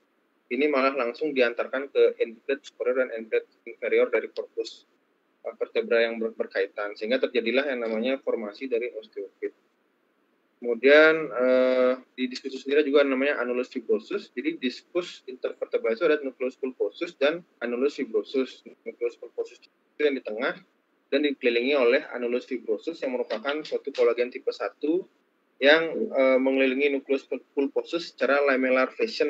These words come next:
namanya. Kemudian cervical canal ini cukup besar ukurannya, tujuh belas sampai delapan belas mili. Kemudian, eh, bisa terjadi stenosis juga, nanti akan dijelaskan pada slide berikut.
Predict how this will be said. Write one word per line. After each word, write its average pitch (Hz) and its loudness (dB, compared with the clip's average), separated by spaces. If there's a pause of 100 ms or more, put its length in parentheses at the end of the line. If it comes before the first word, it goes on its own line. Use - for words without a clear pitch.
namanya. 101 -8 (1300)
Kemudian 139 4 (480)
cervical 143 2
canal 143 4
ini 185 0
cukup 170 -4
besar 147 0
ukurannya, 123 -2
tujuh 113 -8
belas 117 2
sampai 117 -6
delapan 110 -6
belas 110 -2
mili. 131 -10 (1200)
Kemudian, 117 0
eh, 113 0
bisa - -8
terjadi 123 2 (160)
stenosis 117 -6
juga, 131 -2
nanti 139 0
akan 131 -6
dijelaskan 113 -4
pada 101 -4 (160)
slide - -8
berikut. - -16